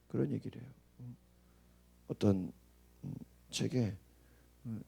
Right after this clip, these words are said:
"꼰대가 되지 말고 어른이 되라." 이런 얘기가 있대요. 어, 꼰대가 뭐냐? 어, 나이가 들수록 잔소리가 많아지는 게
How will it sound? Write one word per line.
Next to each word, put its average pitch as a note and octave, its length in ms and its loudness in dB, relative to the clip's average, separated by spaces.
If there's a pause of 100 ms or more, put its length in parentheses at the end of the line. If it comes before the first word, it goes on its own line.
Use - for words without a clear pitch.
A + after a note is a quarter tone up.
(560)
"꼰대가 D3 500 8
되지 A#2 260 4
말고 F#2 460 2
어른이 A#2 380 12
되라." A#2 380 4
이런 - 180 -8
얘기가 - 320 -16
있대요. - 160 -20 (1400)
어, - 280 -12
꼰대가 C#3 460 8
뭐냐? G#2 280 2
어, - 580 -8 (960)
나이가 G#2+ 360 6
들수록 A2 560 0 (280)
잔소리가 A#2 600 2
많아지는 F#2+ 540 -4
게 - 280 0